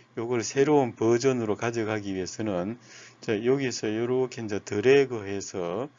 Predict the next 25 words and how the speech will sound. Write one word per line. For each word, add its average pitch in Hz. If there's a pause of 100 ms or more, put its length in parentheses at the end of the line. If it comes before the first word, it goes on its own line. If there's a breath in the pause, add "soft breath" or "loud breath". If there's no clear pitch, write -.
(240 loud breath)
자, 107
요거를 110 (340)
그 87 (420)
복사를 156
하겠습니다. 85 (400 loud breath)
복사를 127
해서 113 (300 loud breath)
새롭게 123 (120)
기동시킨 120 (180)
그 101
아두이노 110
스케치에다가 95
요 95
붙여 160
넣기를 120
하고, 90 (760 loud breath)
붙여 147
넣기를 139
한 117
상태에서 113 (380 loud breath)
그 98
요렇게 107
잠깐 92
이렇게 95
수정을 117